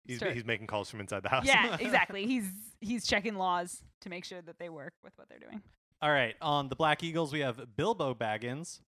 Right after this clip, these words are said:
Speaker 3: Rachel Green from
Speaker 2: <laughs>
Speaker 3: Friends, Kat Stratford from Ten Things I Hate About You, Garfield the cat, the entire cast of Seinfeld, uh, Scarlett O'Hara, and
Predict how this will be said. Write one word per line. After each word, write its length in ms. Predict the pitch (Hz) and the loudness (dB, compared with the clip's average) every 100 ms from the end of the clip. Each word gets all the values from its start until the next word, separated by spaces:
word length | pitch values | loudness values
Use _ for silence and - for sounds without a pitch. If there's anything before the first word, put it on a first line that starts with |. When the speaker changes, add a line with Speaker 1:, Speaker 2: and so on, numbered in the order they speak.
| _ - _ | _ -20 _
Speaker 3:
Rachel 340 | 127 127 185 185 | -4 -2 0 0
Green 340 | 151 151 147 | 0 -2 -2
from 220 | - 175 | 0 -2
Speaker 2:
<laughs> 140 | - - | 0 0
Speaker 3:
Friends, 500 | 135 139 254 175 285 - - - - - - - _ - | 2 2 0 -2 -2 -4 -4 -6 -6 -8 -12 -12 _ 0
Kat 320 | 190 175 196 | 4 6 4
Stratford 520 | - 170 175 - 180 | 2 4 4 2 -2
from 180 | 175 143 | -2 -4
Ten 220 | 131 151 | -2 -2
Things 180 | 151 143 | -2 -4
I 100 | 156 | -2
Hate 180 | 151 143 | 0 0
About 300 | 151 160 165 | 2 0 0
You, 260 | 123 113 127 - - _ _ | -2 -2 -4 -12 -20 _ _
Garfield 640 | - 156 185 - 135 123 143 - | 0 2 2 0 -2 -2 -2 -2
the 80 | 196 | 0
cat, 320 | - 113 120 - - - 190 185 - - | 2 4 4 2 -4 -6 -6 -6 -4 2
the 260 | - 151 165 | 6 6 4
entire 480 | 160 170 160 156 190 | 0 0 4 4 4
cast 340 | 185 165 170 185 | 2 0 -2 -6
of 80 | |
Seinfeld, 640 | - 143 123 120 127 117 - - - - - | -2 -2 -2 -2 0 0 -2 -6 -8 -8 -4
uh, 500 | 151 156 208 160 156 | 0 4 6 4 2
Scarlett 800 | 180 - - 151 185 196 220 226 | -2 -4 -6 4 6 6 4 2
O'Hara, 760 | 185 220 233 190 147 131 123 127 - - - - - - - _ - - - - | 4 4 4 4 4 4 2 0 -2 -8 -8 -10 -12 -12 -14 _ -12 -10 -10 -4
and 180 | 185 185 | 0 2